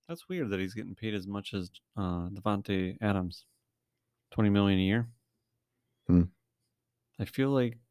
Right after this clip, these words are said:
Speaker 1: Davante could make a lot more money <laughs> after the franchise tag.
Speaker 2: Yeah.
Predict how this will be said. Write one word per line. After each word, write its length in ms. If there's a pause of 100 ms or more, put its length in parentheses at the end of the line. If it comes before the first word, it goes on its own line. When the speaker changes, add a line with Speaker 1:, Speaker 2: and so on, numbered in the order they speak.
(460)
Speaker 1:
Davante 640
could 160
make 280
a 20
lot 380
more 200
money 440
<laughs> 60
after 260
the 100
franchise 500
tag. 360
Speaker 2:
Yeah. 180